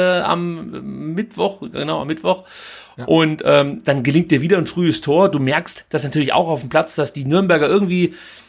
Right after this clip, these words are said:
Speaker 1: ja, denen fehlt ja so ein bisschen die Griffigkeit und die Entschlossenheit ein Stück weit. Das spürst du dann wahrscheinlich auch und dann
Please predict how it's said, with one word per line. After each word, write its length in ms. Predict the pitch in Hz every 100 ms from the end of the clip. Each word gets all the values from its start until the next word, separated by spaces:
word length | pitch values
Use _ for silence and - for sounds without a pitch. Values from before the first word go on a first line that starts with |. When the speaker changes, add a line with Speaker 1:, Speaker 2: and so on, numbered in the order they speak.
| _ - - - - -
Speaker 1:
ja, 60 | 175
denen 200 | 180 143
fehlt 300 | 175 220 214
ja 60 |
so 120 | 170
ein 100 | 196
bisschen 240 | 208 208 196
die 120 | 196
Griffigkeit 600 | - 226 180 - 120 120
und 140 | 143
die 120 | 139 151
Entschlossenheit 600 | - 190 190 147 120 120
ein 60 |
Stück 240 | - 127 -
weit. 220 | 120 -
Das 100 | 117
spürst 360 | - 233 247
du 40 | 139
dann 160 | 123
wahrscheinlich 400 | 127 - 131 131
auch 160 | 147 160
und 60 | 143
dann 200 | 131